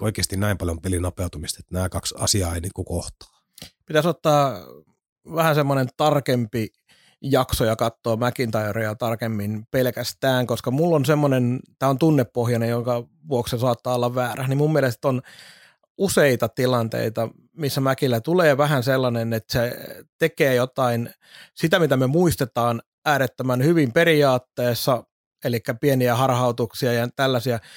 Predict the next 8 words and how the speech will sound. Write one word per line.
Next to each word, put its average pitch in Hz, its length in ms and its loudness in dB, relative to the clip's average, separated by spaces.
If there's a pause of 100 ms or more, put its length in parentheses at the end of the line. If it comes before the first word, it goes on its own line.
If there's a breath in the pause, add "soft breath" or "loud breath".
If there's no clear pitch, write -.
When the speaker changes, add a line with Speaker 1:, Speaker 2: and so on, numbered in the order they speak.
(320 loud breath)
Speaker 2:
mut 131 220 -2
joka 147 220 2
tapauksessa 131 920 0
siitä 131 260 -2
kun 139 220 -4
puuttuu 156 460 4
sellainen 123 360 2 (160)
tietty 143 520 2